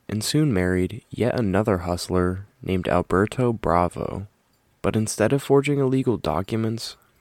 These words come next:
Bravo moved cocaine, and by the early seventies, he'd saved around twenty-five thousand dollars.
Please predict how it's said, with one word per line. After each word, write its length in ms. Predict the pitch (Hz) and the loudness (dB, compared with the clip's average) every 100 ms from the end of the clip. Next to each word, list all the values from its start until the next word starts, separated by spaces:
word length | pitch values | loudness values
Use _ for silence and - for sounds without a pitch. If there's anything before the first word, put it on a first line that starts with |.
| - | 2
Bravo 360 | 92 110 135 | 4 4 2
moved 400 | 117 92 101 - | 2 2 0 -2
cocaine, 760 | - 90 - - 95 82 - 98 - _ _ - | -4 -2 -2 -4 -4 -4 -6 -12 -18 _ _ -10
and 100 | 90 | -2
by 80 | 95 | 0
the 160 | 95 | 2
early 240 | - 98 95 | 2 2 0
seventies, 720 | - 104 107 104 104 104 - _ _ | 0 0 0 0 -2 -6 -14 _ _
he'd 180 | - 127 | -8 -6
saved 260 | - 143 147 | 0 0 0
around 300 | 156 160 151 | 0 0 -2
twenty-five 640 | - 101 110 - 95 95 | 0 0 0 -2 -2 -2
thousand 480 | - 85 87 85 85 | -2 0 0 -2 -2
dollars. 640 | 87 98 80 50 - - | 2 2 2 -4 -10 -12